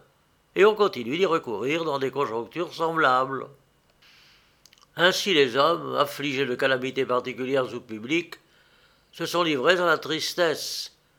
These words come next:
et ont négligé de prendre de la nourriture. Ensuite, ils ont envisagé cette abstinence volontaire comme un acte de religion. Ils ont cru qu'en macérant leur corps, euh,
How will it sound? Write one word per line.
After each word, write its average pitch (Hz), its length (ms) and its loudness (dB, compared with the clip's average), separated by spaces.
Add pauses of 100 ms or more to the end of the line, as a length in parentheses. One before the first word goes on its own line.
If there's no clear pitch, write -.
(360)
et 147 40 -2
ont 151 80 0
négligé 151 420 0
de 156 80 2
prendre 156 280 -2
de 151 60 2
la 135 120 2
nourriture. 139 800 -4 (1500)
Ensuite, 180 480 -2
ils 139 180 -2
ont 139 160 -2
envisagé 160 540 2
cette 165 180 -6
abstinence 143 600 -4
volontaire 135 720 0 (360)
comme 143 180 -4
un 143 160 -2
acte 196 300 4
de 147 100 2
religion. 135 720 -2 (1600)
Ils 165 180 0
ont 180 120 6
cru 175 320 -2
qu'en 135 240 4
macérant 139 540 2
leur 123 300 -2
corps, 147 540 4
euh, 113 440 -4